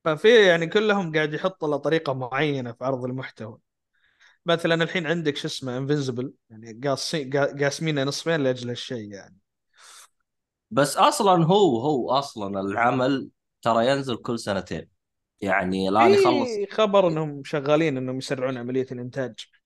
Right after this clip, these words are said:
Speaker 2: آه، لا، مو صرح، قال: "أنا ما أقدر أصدر كل سنة".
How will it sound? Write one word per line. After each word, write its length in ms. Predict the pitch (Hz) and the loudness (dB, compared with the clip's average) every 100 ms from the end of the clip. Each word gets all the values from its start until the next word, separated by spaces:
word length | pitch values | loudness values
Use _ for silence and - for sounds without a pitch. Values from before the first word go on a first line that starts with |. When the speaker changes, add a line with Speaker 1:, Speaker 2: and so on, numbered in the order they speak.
| _ _ _ _ _ - | _ _ _ _ _ -10
Speaker 2:
آه، 240 | 101 101 | -4 -2
لا، 340 | 107 156 - 120 | 4 4 4 -2
مو 600 | 127 151 156 151 151 147 | -2 0 2 2 0 -2
صرح، 480 | 139 180 180 160 - | 2 2 2 0 -2
قال: 200 | 127 135 | -2 0
"أنا 160 | 131 | 2
ما 160 | 127 131 | 0 0
أقدر 560 | 131 117 113 113 107 113 | 0 -2 -4 -2 -2 -4
أصدر 320 | - 113 107 | -6 -8 -8
كل 200 | - 107 | -6 -2
سنة". 320 | 131 123 120 | 2 2 0